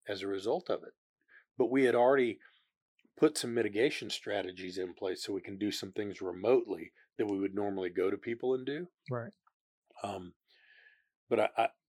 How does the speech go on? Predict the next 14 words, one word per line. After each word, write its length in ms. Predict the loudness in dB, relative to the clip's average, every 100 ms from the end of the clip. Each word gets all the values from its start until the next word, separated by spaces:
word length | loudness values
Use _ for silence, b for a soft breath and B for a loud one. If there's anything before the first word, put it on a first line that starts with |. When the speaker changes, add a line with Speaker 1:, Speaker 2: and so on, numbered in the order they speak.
| _
Speaker 1:
y-, 140 | -20 -20
you 160 | -8 -8
can't 360 | 2 4 4 4
predict 480 | 2 8 6 6 -2
all 160 | 0 2
of 80 | -2
the 80 |
different 340 | -2 -2 -2 -12 _ _ _ _ _ _ _ 0
problems 380 | 2 2 -2 -8
that'll 160 | -8
go, 320 | -4 -4 -4 -12 _ _ _ _ _
that'll 180 | -8 -8
come 220 | -8 -6
along. 300 | 0 2 0